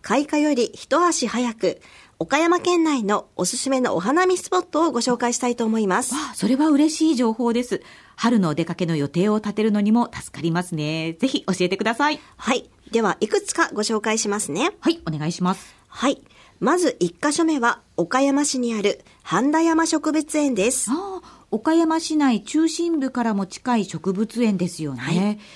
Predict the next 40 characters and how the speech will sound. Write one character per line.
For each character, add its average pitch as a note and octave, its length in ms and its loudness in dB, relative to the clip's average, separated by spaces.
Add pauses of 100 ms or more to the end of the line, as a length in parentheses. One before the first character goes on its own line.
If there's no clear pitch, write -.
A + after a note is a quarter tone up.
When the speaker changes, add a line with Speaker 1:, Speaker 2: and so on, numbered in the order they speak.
(340)
Speaker 2:
こ B3+ 100 -2
ち D4 120 -4
ら D#4+ 100 2
で D#4 100 0
は G#3 280 0
桜 F4 380 0
も F4+ 240 0
見 B3+ 100 4
ら D4+ 100 2
れ E4 100 4
る D4 100 4
ん E3+ 40 2
で B2+ 80 -4
す - 100 -16
よ A#2 100 -20
ね。 G3+ 200 0
Speaker 1:
は B3 180 0
い。 - 120 -2 (440)
園 E4+ 180 4
内 E4+ 180 4
に B3+ 100 2
は F3+ 100 2
な G#3+ 160 2
ん G#3 60 -2
と - 320 -2
約 G#3 340 0
千 F4 320 2
本 E4 220 2
の G3 100 0
桜 G3+ 340 -2
の A3+ 120 2
木 A3+ 140 0
が G#3 100 2
あ F#3 60 2
り F3+ 100 0
ま G3 140 0
し - 100 -2
て、 F3 100 0
Speaker 2:
え F3 180 0
え。 G3 320 -14